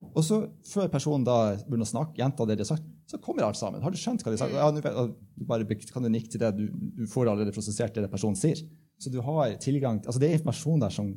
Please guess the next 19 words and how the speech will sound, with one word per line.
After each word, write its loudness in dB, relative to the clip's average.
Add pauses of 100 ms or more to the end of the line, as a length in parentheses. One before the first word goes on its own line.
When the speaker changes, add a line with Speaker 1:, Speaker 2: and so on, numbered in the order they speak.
Speaker 1:
går 4
inn, 2
men 0
som 2
du 2
ikke 2 (140)
klarer 0
å -14
koble -2
til 2 (140)
mening -2
riktig -2
ennå. -2 (380)
Og -6
så 0
plutselig -2
skjer 0
det. -12 (680)
Magi. 0